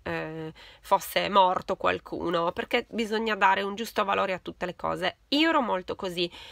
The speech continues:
cioè quando ero molto più giovane drammatizzavo degli eventi piccolissimi, magari che so, perdevo un anello, facevo delle scene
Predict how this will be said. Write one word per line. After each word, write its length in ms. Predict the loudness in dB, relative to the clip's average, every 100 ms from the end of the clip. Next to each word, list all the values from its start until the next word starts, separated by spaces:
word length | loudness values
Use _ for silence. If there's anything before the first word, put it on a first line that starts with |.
| -12
cioè 120 | -2
quando 220 | 4 6
ero 100 | 6
molto 300 | 4 2 0
più 180 | -2 -4
giovane 520 | 0 2 4 4 2
drammatizzavo 880 | 2 6 6 6 -2 -4 6 8 8
degli 200 | 0 -2
eventi 460 | 0 2 0 -2 -8
piccolissimi, 880 | -10 -6 -4 -4 -8 -2 0 0 -2 -6 -18
magari 280 | -4 0 0
che 80 | -2
so, 160 | -2 -2
perdevo 460 | -2 0 2 4
un 60 | 2
anello, 300 | 2 0 -2
facevo 220 | -6 -8
delle 180 | -6 -6
scene 720 | -8 0 4 4 2 0 0